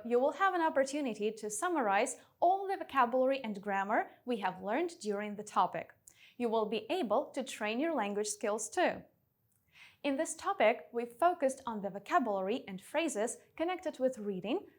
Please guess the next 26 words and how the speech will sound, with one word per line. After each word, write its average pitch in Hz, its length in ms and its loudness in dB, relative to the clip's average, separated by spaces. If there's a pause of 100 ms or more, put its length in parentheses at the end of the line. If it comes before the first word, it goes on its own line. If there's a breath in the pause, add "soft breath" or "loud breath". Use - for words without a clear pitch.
(140)
literature, 214 640 0 (220)
and 392 200 -4
books. - 360 -2 (540 loud breath)
We've 339 200 4
learned 294 340 0
lots 220 380 6
of 277 180 -4
useful 214 360 -2
things 220 420 -2
about 180 400 -2
libraries, 277 760 -2 (100)
types 208 300 -8
and 185 140 -10
genres 185 460 -4
of - 180 -14
literature. 269 580 0 (300 loud breath)
We've 262 200 0
discovered 285 600 0
the 240 240 2
world 269 340 2
of 208 80 -4 (160)
fantasy 349 440 0
books 180 440 -4
and 185 160 -10
have - 300 2
learned 269 380 4